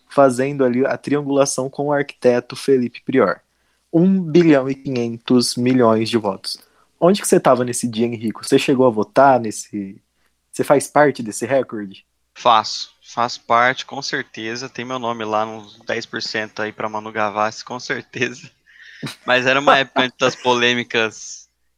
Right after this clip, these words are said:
Speaker 2: é, pós Big Brother do Felipe Prior, né? Então, hoje eu me arrependo, <laughs> com certeza, mas sim, fiz parte, fiz muito parte desse recorde.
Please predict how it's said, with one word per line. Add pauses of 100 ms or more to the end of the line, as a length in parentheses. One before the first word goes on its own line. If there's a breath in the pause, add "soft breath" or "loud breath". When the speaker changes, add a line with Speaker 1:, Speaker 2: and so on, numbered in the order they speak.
(140)
Speaker 2:
é, (140)
pós
Big
Brother
do
Felipe (120)
Prior,
né?
Então, (640 soft breath)
hoje
eu
me
arrependo,
<laughs>
com
certeza,
mas (220 loud breath)
sim, (120)
fiz
parte, (340)
fiz
muito
parte
desse
recorde.